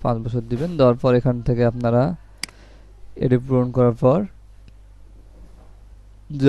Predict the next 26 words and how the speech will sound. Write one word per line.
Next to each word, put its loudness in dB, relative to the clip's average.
অপশনটি 0
চলে 4
আসবে 2
এখানে, 0
এই 0
যে 0
আপনারা 0
এখানে 4
দেখতেই -2
পাচ্ছেন -2
একটা -4
কোড 4
দেওয়া 6
আছে, -2
ভেরিফাই 4
কোড, -6
তো -10
এখানে 0
দিবেন -4
আপনারা -4
আর 2
কোডটি -4
সঠিকভাবে -2
দিয়ে 0
নেবেন, -6
আর 2